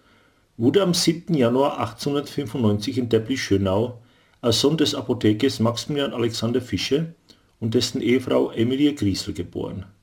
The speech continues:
Nach dem Ersten Weltkrieg, den er als Angehöriger der K K Armee in Galizien verbrachte, studierte er an der Prager Universität Germanistik, Philosophie, Kunstgeschichte und Mathematik. Schon binnen seiner Studienzeit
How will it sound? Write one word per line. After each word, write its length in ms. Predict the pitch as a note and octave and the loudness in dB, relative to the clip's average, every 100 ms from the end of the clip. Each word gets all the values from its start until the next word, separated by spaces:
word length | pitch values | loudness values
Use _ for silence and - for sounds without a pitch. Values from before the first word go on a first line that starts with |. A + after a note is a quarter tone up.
| _ _ _ _ _ | _ _ _ _ _
Nach 160 | C3 C#3 | -4 0
dem 160 | F3 D3 | 0 2
Ersten 340 | D3 D3+ D3+ | 0 2 2
Weltkrieg, 640 | G#2+ A2 - D3+ E3+ - - _ | 2 2 0 0 0 -6 -18 _
den 120 | G#2+ G2+ | 0 2
er 100 | G2+ | 2
als 160 | G2+ | 2
Angehöriger 540 | A2 A#2 A#2+ A2+ A2+ A2 | -2 0 2 2 2 0
der 180 | - | 0
K 300 | - A2 A2 | -2 0 2
K 240 | A2 G2+ G2+ | 2 0 0
Armee 340 | G#2+ G#2+ G#2 | 0 2 2
in 160 | - A2 | 2 0
Galizien 500 | G2+ A2+ - - E2+ | 0 0 -2 -6 -4
verbrachte, 680 | - - F2+ - C#3 C#3 - _ _ _ _ _ - | -6 -4 -4 -2 -4 -4 -8 _ _ _ _ _ -10
studierte 440 | - B2+ D#3+ F3+ | -2 0 2 2
er 200 | F#3+ F#3 | 2 2
an 120 | C#3+ | 0
der 60 | C#3+ | 0
Prager 360 | D3 A#2+ A#2 C3 | 2 2 2 0
Universität 840 | C3+ B2+ C#3 A#2+ C3 G#2+ G2 G2 | 0 2 2 0 0 0 0 -2
Germanistik, 800 | - A2 G#2 G#2+ - F#3 F3+ - _ _ _ | 0 2 2 0 -2 -4 -6 -8 _ _ _
Philosophie, 880 | - - G#2+ - G2+ - C3 E3+ F3 - _ _ - | -16 -6 -4 -4 -6 -6 -6 -6 -8 -16 _ _ -14
Kunstgeschichte 720 | - F3 F3 A#2 - A2+ - - | -2 -2 -2 -4 -4 -2 -2 -2
und 100 | B2+ | 0
Mathematik. 760 | G#2+ B2 C3+ C3+ - - - _ _ _ _ _ _ | 0 -2 -6 -4 -6 -6 -20 _ _ _ _ _ _
Schon 240 | - D#3+ | -2 0
binnen 280 | D3+ F#3+ F#3 | 0 0 0
seiner 260 | - B2 A#2 | 2 0 0
Studienzeit 880 | - D3+ D3 G#2 - G2 G#2+ - | 0 0 2 2 0 0 0 -2